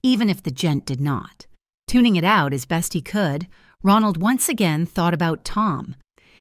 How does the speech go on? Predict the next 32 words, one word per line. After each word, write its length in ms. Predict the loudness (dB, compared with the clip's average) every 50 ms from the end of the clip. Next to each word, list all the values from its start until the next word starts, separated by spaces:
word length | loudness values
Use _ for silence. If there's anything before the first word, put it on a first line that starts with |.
| _ _ _
His 160 | -6 -6 -2
body 320 | 0 0 2 2 2 0 0
wasted 500 | 2 2 2 2 0 0 -2 -2 -2 -2
from 160 | -2 -2 -2
the 80 | -2
sickness 520 | -2 -4 -4 -4 -4 -2 -2 -4 -4 -4 -4
that 200 | -4 -6 -6 -2
ate 200 | 0 2 2 4
him 120 | 4 2 0
alive, 540 | 0 -2 -2 -2 -2 -2 -2 -2 -4 -8 -12 -20 -20 -20 -20 _ _ -20
Tom 260 | -6 -2 -2 0 0 0
still 300 | -2 -2 -4 -2 0 0
maintained 640 | 2 2 2 0 0 -2 -2 -2 -2 0 0 0
a 80 | -2 -4
hopeful 520 | -6 -2 -4 -4 -4 -4 -6 -6 -6 -4 -4
outlook. 540 | -4 -4 -4 -4 -4 -6 -6 -6 -8 -14 -20 _ _ _ _ _ -20 -20 -12 -4 -2
"I'll 120 | -2 0
beat 280 | 2 2 0 2 2 0
it," 240 | -2 -6 -10 -14 -6
he 140 | -2 -2 -2
had 120 | 0 -2
told 280 | -2 -2 -2 -2 -2 -2
Ronald. 440 | -2 0 0 -2 -2 -4 -6 -8 -12 _ _ _ _ -20 -6
"Just 220 | -4 -4 -2 -2
see 180 | -2 -2 -2 -2
if 120 | -2 0
I 80 | -2 -2
don't." 480 | 0 2 2 2 2 0 -2 -6 -14 -20 -20 -20 -20 -20 -20 _ _ _
"I 80 | 2
hope 220 | 2 2 2 2 -2
you 80 | -2
do. 400 | 2 2 2 2 0 -2 -6 -12